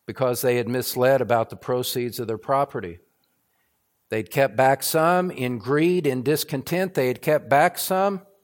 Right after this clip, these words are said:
They didn't even have to give it. Their sin was in their desire for pride, their desire for recognition, and greedily holding on to it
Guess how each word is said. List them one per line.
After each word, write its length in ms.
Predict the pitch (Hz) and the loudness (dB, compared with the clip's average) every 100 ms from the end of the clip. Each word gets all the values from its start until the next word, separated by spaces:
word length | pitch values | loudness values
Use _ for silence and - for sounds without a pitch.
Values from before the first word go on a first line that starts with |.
| _ _ - | _ _ 0
They 100 | 160 | 4
didn't 160 | 240 190 | 4 4
even 160 | 165 | 2
have 280 | 151 220 247 | 4 4 4
to 80 | 165 | -2
give 320 | 127 185 254 | 2 4 4
it. 320 | 123 98 - _ _ _ _ _ - | 2 -2 -14 _ _ _ _ _ -4
Their 100 | 139 | -2
sin 380 | - 196 226 208 | 2 2 4 2
was 160 | 147 | 0
in 160 | 170 165 | 0 4
their 140 | 156 | 4
desire 520 | 143 127 151 180 202 190 | 4 4 6 8 8 4
for 160 | 160 | -2
pride, 480 | 135 185 190 202 170 | -2 6 8 8 6
their 120 | 151 | 0
desire 440 | 139 135 160 180 180 | 0 2 6 6 4
for 160 | 160 | 2
recognition, 680 | 160 170 165 147 170 156 180 | 2 2 2 -2 0 0 -2
and 120 | 135 | -2
greedily 440 | 120 151 175 156 143 | -2 0 2 2 2
holding 320 | 160 151 143 | 0 0 2
on 260 | 151 165 | 2 0
to 200 | 165 135 | -2 -2
it 220 | 120 120 | 0 -2